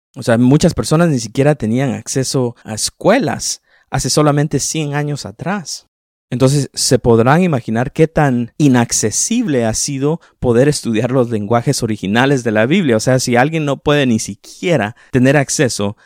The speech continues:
a su propio idioma, su propio lenguaje, mucho menos tener acceso a otros idiomas o lenguajes. Entonces, como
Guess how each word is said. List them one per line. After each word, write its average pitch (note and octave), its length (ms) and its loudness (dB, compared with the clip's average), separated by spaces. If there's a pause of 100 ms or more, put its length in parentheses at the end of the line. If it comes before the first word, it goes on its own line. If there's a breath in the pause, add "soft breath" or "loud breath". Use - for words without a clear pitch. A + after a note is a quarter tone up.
(120)
a - 60 -6
su A#2 100 -8
propio D3+ 240 2
idioma, A#2+ 460 4
su C3+ 140 -4
propio A2+ 260 0
lenguaje, G#2 500 0
mucho A3 380 2
menos A3 640 2
tener C3 280 2
acceso C3 720 -4
a A#2 200 4
otros E3 500 2
idiomas G2+ 600 -6
o G#2 120 -8
lenguajes. - 680 -10 (240)
Entonces, C#3+ 460 2
como B2 460 4